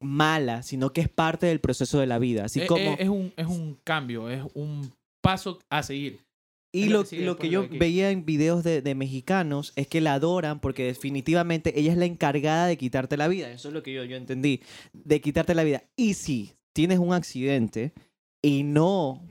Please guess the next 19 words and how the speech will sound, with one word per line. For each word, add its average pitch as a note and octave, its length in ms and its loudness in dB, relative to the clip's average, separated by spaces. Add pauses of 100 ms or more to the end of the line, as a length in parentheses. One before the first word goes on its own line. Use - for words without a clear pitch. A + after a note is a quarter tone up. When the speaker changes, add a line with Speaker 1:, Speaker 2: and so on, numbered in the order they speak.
(160)
Speaker 1:
pasa D#3 540 0
lo C3 180 0
que B2+ 120 -2
debió C3 260 0
pasar, C3 320 -2
como C3+ 200 -4
morirte B2+ 420 0
por C3 180 -6
cáncer, C#3 340 0
por B2+ 160 0
morirte B2+ 360 0
en C#3+ 80 2
un C#3+ 40 2
accidente, F3+ 600 0
es D3 100 0
porque D#3+ 240 -2
la C#3 140 0
Santa D#3 260 0
Muerte F#3+ 520 2